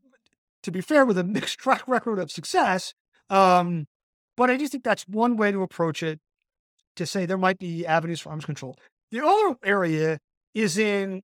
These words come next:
computing hardware, where in fact, um, there are much more tight supply chains. There are choke points in the underlying technology where it might be possible to actually, um, uh, limit access to certain actors,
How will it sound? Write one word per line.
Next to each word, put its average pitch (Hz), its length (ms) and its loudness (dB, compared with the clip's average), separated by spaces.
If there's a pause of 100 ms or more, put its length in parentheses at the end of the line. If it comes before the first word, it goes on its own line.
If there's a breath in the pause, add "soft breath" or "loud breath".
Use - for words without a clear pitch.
computing 202 400 -2
hardware, 156 360 -6 (560)
where 208 200 4
in 190 160 -2
fact, 247 480 2 (100)
um, 151 300 -6
there 214 280 2
are 240 500 4 (240)
much 214 500 2
more 196 460 -2 (300)
tight 202 260 4
supply 175 420 -2
chains. 160 320 -4
There 175 120 -4
are 202 200 2
choke 196 340 -2
points 175 320 -2
in 202 200 0
the 180 100 0
underlying 165 540 -2
technology 147 640 -8 (380 soft breath)
where 214 160 0
it 214 40 -4
might 226 160 2
be 214 100 -6
possible 175 500 -2
to 165 160 -14
actually, 151 640 -4 (420 soft breath)
um, 135 380 -8 (380)
uh, 302 140 -18 (220)
limit 214 500 0
access 151 440 -4
to 160 80 -10
certain 151 280 -12
actors, - 520 -16